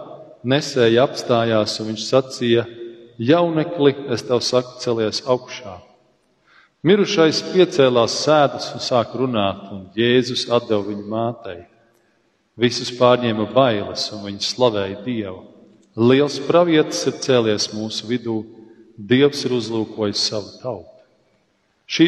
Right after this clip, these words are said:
vēsts par viņu izgāja pa visu Jūdeju un tās apgabalu.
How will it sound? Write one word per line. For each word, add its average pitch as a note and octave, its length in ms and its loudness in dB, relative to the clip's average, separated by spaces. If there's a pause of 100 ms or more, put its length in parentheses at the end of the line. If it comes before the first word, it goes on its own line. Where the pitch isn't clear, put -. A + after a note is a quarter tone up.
vēsts F#3+ 380 0
par D3 100 2
viņu C3 220 0
izgāja A2 400 0
pa G#2 160 -14
visu G#2+ 340 -6
Jūdeju C3+ 800 -4
un A2 80 -8
tās A2 320 -2 (240)
apgabalu. F#2 600 -18